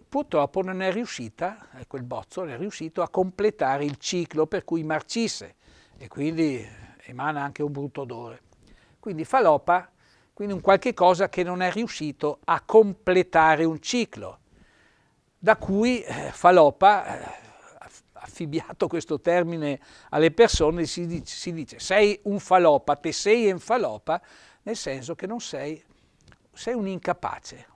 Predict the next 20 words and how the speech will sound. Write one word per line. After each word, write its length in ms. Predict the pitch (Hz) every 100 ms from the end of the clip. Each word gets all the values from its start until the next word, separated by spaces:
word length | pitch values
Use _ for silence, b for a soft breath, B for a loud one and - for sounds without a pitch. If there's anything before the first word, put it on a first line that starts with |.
| _
un 160 | 185 160
buono 380 | 180 208 214 -
a 80 |
nulla, 380 | 151 123 95 113
uno 220 | 185 220
che 120 | 160 156
non 160 | 156
riesce 340 | 156 180 147 185
a 40 |
portare 440 | - 185 - 143
a 60 | 147
compimento 720 | - 160 - 151 127 120 -
niente. 600 | 131 143 131 120 - 135 _ _ _ b b b b
Quindi 340 | - 247 135 - _
questo 340 | - 196 - -
falopa, 600 | - 247 226 151 - 170
quindi, 280 | 175 170
è 20 | 190
un 140 | 226
termine 580 | 160 113 110 131 143